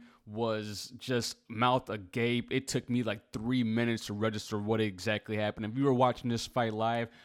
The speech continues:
I believe you can say the exact same thing, 'cause nobody,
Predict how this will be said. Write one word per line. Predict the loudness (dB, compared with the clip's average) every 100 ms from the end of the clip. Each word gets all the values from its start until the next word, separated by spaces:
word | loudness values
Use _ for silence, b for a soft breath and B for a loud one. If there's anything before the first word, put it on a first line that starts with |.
| B
I | -6
believe | -4 -4 -4
you | -6
can | -6
say | -4 -4
the | -4
exact | -8 -8 -2 0 0
same | -2 -4 -4
thing, | -4 -6
'cause | -6 -10 -6
nobody, | 4 6 6 4 2 2